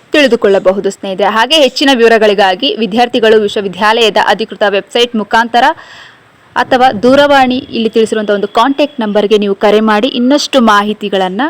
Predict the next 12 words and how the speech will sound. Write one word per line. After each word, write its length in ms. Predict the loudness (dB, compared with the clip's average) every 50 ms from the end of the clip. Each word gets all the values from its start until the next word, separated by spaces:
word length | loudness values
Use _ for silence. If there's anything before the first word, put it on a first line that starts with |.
| -6
ನೀವು 460 | -6 -6 -4 -4 -4 -4 -4 -6 -8 -8 -8
ತಿಳ್ಕೊಬಹುದು. 720 | -4 -4 -4 -2 0 -2 0 2 2 2 2 2 0 -2 -4 -4
ಇದೆಷ್ಟು 380 | -4 -2 -2 -2 -2 -2 -2 0
ಮಾಹಿತಿ 400 | 2 2 0 0 -2 -4 -4 -6
ಈ 140 | -6 -4 -4
ಒಂದು 240 | -6 -6 -4 -6 -6
ವಿಡಿಯೋ 240 | -4 -6 -8 -8
ಮುಖಾಂತರ 380 | -8 -10 -10 -10 -10 -8 -8 -8
ನಿಮಗೆ 440 | -10 -10 -10 -12 -8 -6 -6 -6 -6
ತಿಳಿಸಲಾಗಿದೆ 680 | -8 -12 -12 -10 -8 -6 -6 -6 -6 -6 -8 -10 -12
ಸ್ನೇಹಿತರೆ. 380 | -12 -12 -12 -12 -8 -8 -6 -4
ನೆಕ್ಸ್ಟ್ 380 | -2 -2 -2 -2 -2 -4 -6